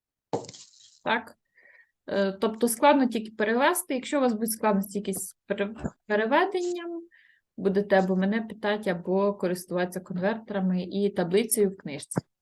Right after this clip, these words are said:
Так. Е, друга задача. Так.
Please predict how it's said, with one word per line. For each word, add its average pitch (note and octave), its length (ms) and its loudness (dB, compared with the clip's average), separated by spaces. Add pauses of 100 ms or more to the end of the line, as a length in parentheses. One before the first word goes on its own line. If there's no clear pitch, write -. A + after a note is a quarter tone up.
(200)
Так. A3 380 0 (1300)
Е, G#3 420 4 (720)
друга C#4 540 6
задача. G3 800 2 (1500)
Так. C4+ 420 0